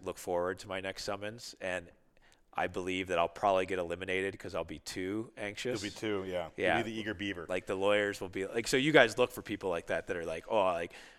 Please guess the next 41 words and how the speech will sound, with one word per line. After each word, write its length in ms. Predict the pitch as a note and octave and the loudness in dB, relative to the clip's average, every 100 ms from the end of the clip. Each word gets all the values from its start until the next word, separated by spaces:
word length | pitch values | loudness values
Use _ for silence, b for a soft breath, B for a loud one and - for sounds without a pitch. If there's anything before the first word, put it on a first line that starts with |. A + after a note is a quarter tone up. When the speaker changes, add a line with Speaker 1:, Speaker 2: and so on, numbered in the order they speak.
| B - | B -12
Speaker 1:
I'm 160 | - F#2+ | -2 0
stoked 360 | - A2 F2+ - | 2 2 2 0
to 40 | |
be 140 | E2 | -4
on 100 | D#2+ | -2
this 140 | D#2 - | -4 -8
case." 280 | - D#2+ D#2+ | -4 -4 -4
Speaker 2:
For 20 | |
Speaker 1:
And 60 | F#2+ | -4
Speaker 2:
sure. 60 | E2+ | 0
Speaker 1:
you're 60 | E2+ | 0
like, 160 | E2 | 0
"You're 160 | G#2+ D#2 | -2 -2
outta 160 | D#2+ | -4
here." 220 | - D2+ - | -6 -10 -10
Speaker 2:
Right. 220 | G2 D#2+ - - | -10 -10 -12 -6
Speaker 1:
<laughs> 240 | - - | -6 -4
You 140 | A#2 | 0
want 180 | B2 A2+ | 2 2
people 280 | B2 A2 F#2+ | -2 -4 0
that 120 | G2+ | 2
are, 120 | F2+ | 2
like, 280 | F#2 F2 F2 - b b b _ _ _ _ _ | 2 2 0 -6 b b b _ _ _ _ _
kinda 280 | - A2 A#2+ | 4 4 4
miserable 720 | B2 B2 B2+ B2 B2 A#2+ A#2+ | 0 0 0 4 6 8 6
but 460 | A#2+ G#2 G2 F#2 | 4 4 4 2
willing 300 | G2+ G#2 G#2 | 0 0 0
to 80 | F#2+ | -6
take 260 | - A2 - | -2 -2 -2
the 80 | A#2 | -2
punishment? 560 | A#2 A#2+ - C3+ C3+ - _ | -2 -2 -6 -6 -8 -10 _
What 180 | - G#2 | -4 -2
are 40 | G2 | -2
you 180 | G2 | -2
looking 240 | F2 E2+ F2 | -2 -4 -8
for? 260 | - E2 D#2 - - B B B B B B B B _ | -12 -12 -12 -14 -14 B B B B B B B B _
Speaker 2:
Uh, 300 | - E3+ E3 E3 | 6 12 12 12
it's 220 | E3+ - | 6 0
not 320 | F3+ F3 F3 | 4 4 4
that, 100 | D#3 C3+ | 0 0
it's, 340 | - - - | -2 -4 -4